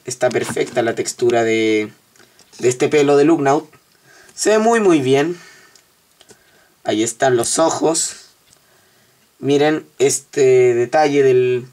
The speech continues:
del delantal. Este es el Lugnaut del delantal. El otro es el más formal, por decirlo así. Tiene una camisa. Este solo tiene un delantal.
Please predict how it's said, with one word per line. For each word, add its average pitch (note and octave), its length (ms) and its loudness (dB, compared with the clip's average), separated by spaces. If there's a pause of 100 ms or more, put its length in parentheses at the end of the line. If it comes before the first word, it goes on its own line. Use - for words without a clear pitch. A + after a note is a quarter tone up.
(640)
del A#2+ 680 0 (220)
delantal. D3+ 680 0 (160)
Este F#3 180 -2
es F#3+ 80 0
el F#3 80 2
Lugnaut D3 300 0
del C3 140 0
delantal. D3+ 540 0
El B2 140 -2
otro B2+ 200 -4
es B2 140 -6
el A2+ 160 -2
más B2 600 -4 (540)
formal, C#3+ 440 0
por A#2+ 140 -4
decirlo A#2+ 300 -2
así. D#3 320 0 (520)
Tiene B2 180 -2
una B2 100 0
camisa. D#3+ 480 0 (360)
Este G#3 200 0
solo F#3 180 2
tiene D#3 160 0
un D3+ 80 -2
delantal. D#3 540 0